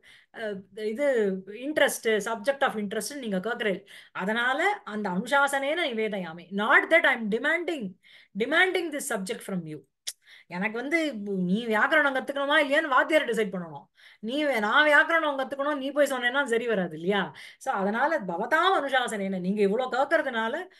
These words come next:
உங்களுடைய ஒரு கட்டளையின் பொருட்டு அகம் நிவேதயாமி, நான் சொல்றேன். ததோ தேவஹேவ பிரமாணம். நீங்க தான் இதுக்கு பிரமாணம் அப்படின்னா,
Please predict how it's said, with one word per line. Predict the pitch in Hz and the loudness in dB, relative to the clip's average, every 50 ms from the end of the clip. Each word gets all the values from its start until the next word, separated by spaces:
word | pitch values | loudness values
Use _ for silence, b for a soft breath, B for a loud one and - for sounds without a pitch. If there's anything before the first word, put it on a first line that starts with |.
| b b b b | b b b b
உங்களுடைய | 185 190 214 254 269 294 302 294 285 285 269 262 254 240 | -2 -2 -2 0 4 4 6 6 6 6 6 4 4 2
ஒரு | 233 226 | -2 -2
கட்டளையின் | 214 214 202 190 - 339 320 320 294 285 262 | -2 -2 -2 0 2 2 2 2 -2 -6 -6
பொருட்டு | 202 214 214 220 196 - 226 254 359 403 381 | -4 -4 -4 -4 -4 -4 -4 -4 -4 -4 -4
அகம் | - 214 233 302 311 269 | -6 -4 -4 -4 -2 -2
நிவேதயாமி, | 214 196 220 233 233 220 214 190 175 170 175 190 277 311 | -2 -2 -2 -2 -2 -2 -2 -4 -4 -4 -6 -8 -8 -8
நான் | 269 202 196 226 233 | -6 -6 -6 -6 -6
சொல்றேன். | 196 165 147 147 160 160 160 165 175 175 185 _ b b b b b - | -6 -8 -8 -8 -10 -10 -12 -12 -14 -16 -20 _ b b b b b -10
ததோ | 165 170 185 233 277 294 | -8 -6 -2 0 0 0
தேவஹேவ | 220 202 180 214 247 247 240 226 226 226 254 311 294 | 2 2 0 0 0 0 -2 -2 -2 -2 -4 -4 -4
பிரமாணம். | 214 175 160 165 160 160 - - _ | -6 -6 -8 -8 -10 -12 -12 -14 _
நீங்க | 202 202 220 254 269 247 226 | -10 -10 -8 -8 -6 -6 -4
தான் | 262 302 277 | -2 -2 -2
இதுக்கு | 208 185 185 185 | -2 -4 -4 -4
பிரமாணம் | 180 170 160 170 170 165 165 165 165 - | -6 -8 -10 -10 -12 -12 -12 -14 -14 -16
அப்படின்னா, | 160 165 170 180 196 226 294 320 294 247 240 247 | -14 -10 -6 -4 -4 -2 -2 -2 -4 -4 -6 -10